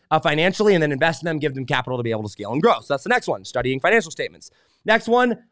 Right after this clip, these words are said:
uh, The Essays of Warren Buffett. So this is Les-, Le-, Lessons from Corporate America. And this is, uh, you know, the lessons that, uh, he has gone through as he's gone through and invested in a lot of, uh, corporate companies.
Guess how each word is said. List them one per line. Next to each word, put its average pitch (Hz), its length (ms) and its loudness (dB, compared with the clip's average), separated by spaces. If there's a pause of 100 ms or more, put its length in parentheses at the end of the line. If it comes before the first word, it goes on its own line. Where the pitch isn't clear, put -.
uh, 185 140 4
The 185 160 2
Essays 233 320 2
of 185 80 -2
Warren 202 240 6
Buffett. 196 320 2
So 151 80 -6
this 156 120 -4
is 147 80 -8
Les-, 175 280 0 (100)
Le-, 165 260 -2
Lessons 180 460 -2
from 156 120 -8
Corporate 170 280 -2
America. 208 480 2 (400)
And 160 80 -6
this 180 200 -2
is, 170 200 0
uh, 175 380 4 (200)
you 127 100 -12
know, 170 280 -2
the 143 120 -6
lessons 170 460 -2
that, 151 340 0 (100)
uh, 135 240 0
he 135 140 -4
has 143 160 0
gone 147 240 2
through 143 160 2
as 135 160 2
he's 127 120 -6
gone 131 220 0
through 127 140 -6
and 123 80 -4
invested 120 440 -4 (220)
in 120 80 -4
a 123 60 0
lot 123 160 0
of, 117 100 -6
uh, 117 80 0
corporate 120 300 -6
companies. 170 420 -2